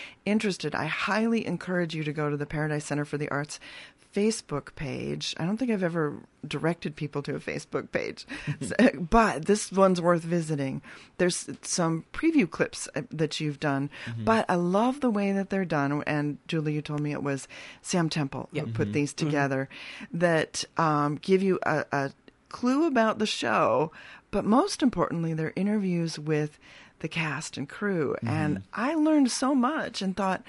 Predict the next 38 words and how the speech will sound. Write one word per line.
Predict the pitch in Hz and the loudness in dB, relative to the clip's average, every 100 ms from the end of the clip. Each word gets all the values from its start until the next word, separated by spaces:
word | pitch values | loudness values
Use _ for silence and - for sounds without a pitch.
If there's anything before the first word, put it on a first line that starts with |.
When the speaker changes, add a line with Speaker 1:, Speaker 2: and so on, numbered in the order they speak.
| - - - - - | -16 -14 -16 -18 -12
Speaker 1:
"This | 170 214 214 | 2 2 4
is | 247 | 2
a | 180 | 2
show | 160 131 | 2 0
I | 131 | -2
gotta | 135 127 | -4 -8
see." | 127 - 185 349 - - | -8 -2 0 0 -2 -2
I | |
mean, | 160 156 | -2 2
they're | 180 214 | 4 4
clearly | - - 226 247 196 156 | 2 0 4 4 4 2
invested | 139 139 135 - - 131 127 | 2 2 0 -2 -6 -6 -4
and, | - 135 131 131 - - - - | -4 -2 -2 -4 -8 -16 -18 -6
you | 165 | -2
know, | 151 | 0
are, | 101 143 139 - | 2 2 0 -2
are | 143 135 135 120 - - | 0 0 -2 -4 -12 -8
changed | - 208 240 208 - | -4 0 2 2 -2
by | - - | -8 -10
this | - 95 | -10 -10
experience. | - - - 90 80 50 - - - | -10 -10 -8 -6 -6 -8 -10 -10 -8
Speaker 2:
Yeah. | 104 90 87 - - | -6 -6 -10 -16 -8
Speaker 1:
And, | 160 - | -8 -4
and | 151 151 143 | -2 0 -2
so | 143 156 147 | -2 0 0
tell | - 180 | 0 0
me | 220 | 0
about | 202 170 - | 2 0 0
putting, | 190 180 175 | -2 -2 -2
t-, | 170 - | -4 -4
I | 151 | 0
don't | 151 | 0
know | 151 | 0
who | 160 | 0
is | 156 147 | 0 -2
responsible | 151 156 - 160 156 147 | -6 -6 -4 -4 -2 -4
for | 147 | -6
putting | 156 151 151 | -4 -4 -4